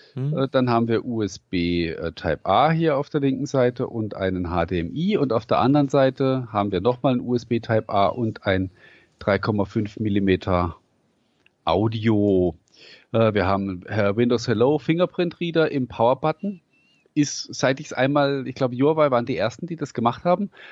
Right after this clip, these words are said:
Speaker 2: Und seitdem bin ich der Meinung, dass das einfach Standard sein sollte, weil das echt so bequem ist. Du schaltest das,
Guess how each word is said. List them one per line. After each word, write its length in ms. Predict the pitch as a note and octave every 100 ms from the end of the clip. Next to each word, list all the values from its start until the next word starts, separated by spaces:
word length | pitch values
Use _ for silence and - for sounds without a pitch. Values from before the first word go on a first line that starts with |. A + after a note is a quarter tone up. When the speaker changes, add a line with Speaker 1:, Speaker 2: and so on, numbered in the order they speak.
| -
Speaker 2:
Und 160 | C3 B2
seitdem 420 | A#2 A#2+ C#3 C#3+
bin 160 | C3+ C#3+
ich 100 | -
der 120 | A#2+
Meinung, 320 | G2+ A#2+ C3
dass 140 | A2+
das 180 | - A#2+
einfach 280 | A2+ A2+ B2
Standard 360 | - G#2+ C3 -
sein 240 | G#2+ A#2
sollte, 280 | C3 D3 D#3+
weil 100 | A#2
das 140 | A#2 E2+
echt 180 | C3
so 80 | -
bequem 380 | C3 - A#2 A#2+
ist. 160 | C#3 C#3
Du 40 |
schaltest 360 | - A2 A#2 B2
das, 180 | A2+